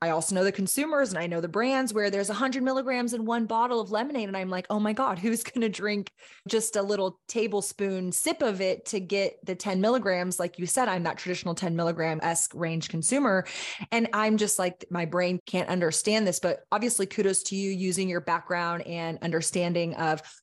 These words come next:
both finances. And it sounds like le-, leveraging, like, just the data of how consumers operate married with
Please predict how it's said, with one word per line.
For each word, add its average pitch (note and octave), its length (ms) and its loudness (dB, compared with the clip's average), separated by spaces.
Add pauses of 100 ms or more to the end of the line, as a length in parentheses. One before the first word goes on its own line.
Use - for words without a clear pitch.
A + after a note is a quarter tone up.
(180)
both C#4 240 0
finances. A3+ 680 2
And F#3 220 -2
it - 100 -4
sounds F3+ 300 -2
like E3 320 0
le-, F3 140 -4
leveraging, G#3+ 460 2
like, F3+ 220 -4 (260)
just G#3 220 0
the G#3+ 80 4
data F#3 420 4
of F#3 80 2
how F3 360 2
consumers F3 880 0 (100)
operate G3 640 2
married F3+ 500 2
with E3+ 400 0